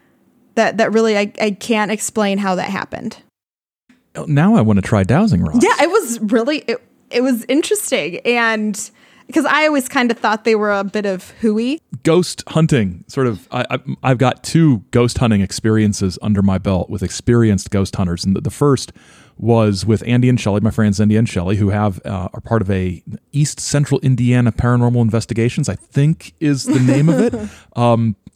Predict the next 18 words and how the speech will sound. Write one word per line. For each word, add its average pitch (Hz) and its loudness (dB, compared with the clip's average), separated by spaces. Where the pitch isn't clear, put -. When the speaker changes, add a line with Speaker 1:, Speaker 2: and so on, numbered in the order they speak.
Speaker 2:
correct 131 0
me 143 2
in 120 2
the 117 2
comments, 120 0
guys. 95 -4
And 131 4
we 135 2
were 147 4
in 131 0
Hartford 160 -2
City, 139 2
Indiana, 113 2
and 117 2
it 123 -2
was 123 0
a 117 0
place 165 0